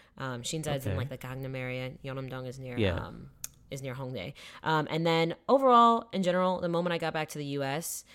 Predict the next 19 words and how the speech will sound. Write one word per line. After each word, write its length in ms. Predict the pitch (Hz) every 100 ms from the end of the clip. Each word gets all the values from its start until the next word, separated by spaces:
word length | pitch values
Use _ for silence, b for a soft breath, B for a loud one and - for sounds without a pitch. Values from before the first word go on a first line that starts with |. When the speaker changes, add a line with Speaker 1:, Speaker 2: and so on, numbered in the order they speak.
| B B
Speaker 1:
uh, 20 | 147
I 420 | 147 139 135 147
was, 160 | 151
like, 220 | 139 131 -
catcalled 640 | - 139 139 180 208 285 -
pretty 180 | - 277
much, 320 | 294 302 - B B B _
and, 240 | 160 151 143
like, 160 | 139
in 60 | 147
a 60 | 135
super 420 | - 226 233 202
rude 220 | 170 170
way. 380 | 143 135 147 190
And 120 | 165
immediately 420 | 151 151 160 143
I 60 | 139
was 160 | 139
like 220 | 143 131